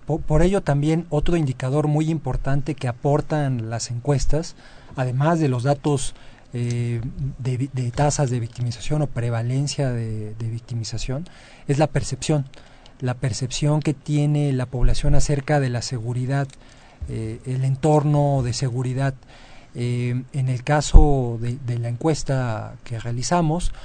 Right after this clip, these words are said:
lo que medimos son diferentes contextos de, acerca de, del, del temor hacia el delito. Es decir, en términos de seguridad, es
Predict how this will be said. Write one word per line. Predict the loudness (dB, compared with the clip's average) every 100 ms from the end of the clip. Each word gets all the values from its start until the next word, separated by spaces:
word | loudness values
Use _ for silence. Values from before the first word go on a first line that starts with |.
| -12 -6
lo | -4
que | 0
medimos | 2 2 2 2 0
son | 0 0
diferentes | -2 -2 -2 -2 -4
contextos | -4 -4 -4 -6 -6 -8 -6 -14 -18 -20 -16
de, | -10 -6 -6 -6
acerca | -6 -2 -2 0 0
de, | 0 -2
del, | -4 -6 -6
del | -6 -8 -4
temor | -2 2 4 2 0 -14 -10
hacia | -8 -4
el | -4
delito. | -2 -2 -4 -4
Es | -4
decir, | -4 -2 -4 -4 -14 -6
en | -2
términos | 0 2 2 0
de | -2
seguridad, | -4 -2 0 0 0 -4 -16 -18 -18 -6
es | -2 0 -2